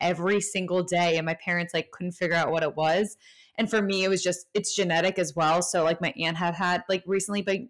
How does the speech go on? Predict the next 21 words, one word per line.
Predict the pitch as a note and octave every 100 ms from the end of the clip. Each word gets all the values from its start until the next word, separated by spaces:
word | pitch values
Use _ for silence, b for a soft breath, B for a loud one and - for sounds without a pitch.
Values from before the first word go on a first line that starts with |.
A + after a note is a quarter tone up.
| _
been | G#3
diagnosed | G#3 G3+ G3 G3+ G3+
that | F#3 E3 - _ _ -
I |
had | F3
endoscopy | F3+ E3+ D#3+ - - E3+
as | D#3+
well, | D#3 D3+ D3+ D#3
and | D#3+
they | E3
tested | D3+ D3 - D#3+
me, | D3 D#3+
and | D3 C3+
I | E3
found | D3 C#3+
out | D3 C3+ -
that | -
I |
was | C#3+ -
gluten-free. | D3+ D3+ - D3 C#3
But | E3+ -